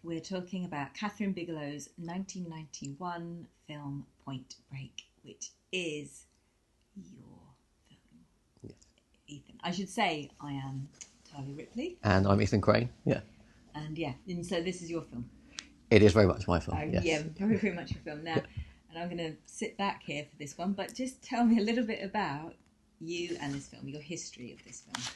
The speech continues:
Speaker 2: So, I don't think I went to see this film in the cinema when it first came out in nineteen ninety-one.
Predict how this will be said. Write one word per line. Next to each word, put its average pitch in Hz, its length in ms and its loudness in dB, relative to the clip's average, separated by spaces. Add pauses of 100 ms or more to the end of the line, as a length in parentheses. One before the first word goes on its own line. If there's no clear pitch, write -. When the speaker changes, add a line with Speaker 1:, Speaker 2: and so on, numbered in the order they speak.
(320)
Speaker 2:
So, 160 440 8 (400)
I 170 240 8 (120)
don't 196 280 8
think 165 360 2
I 131 60 6
went 127 200 4
to - 60 0
see 127 160 8
this 107 180 6
film 101 240 4
in 107 80 6
the 101 60 4
cinema 98 420 6
when 90 100 6
it - 120 0
first 98 260 2
came 95 180 2
out 82 220 0 (160)
in 98 80 4
nineteen 110 220 2
ninety-one. - 480 -2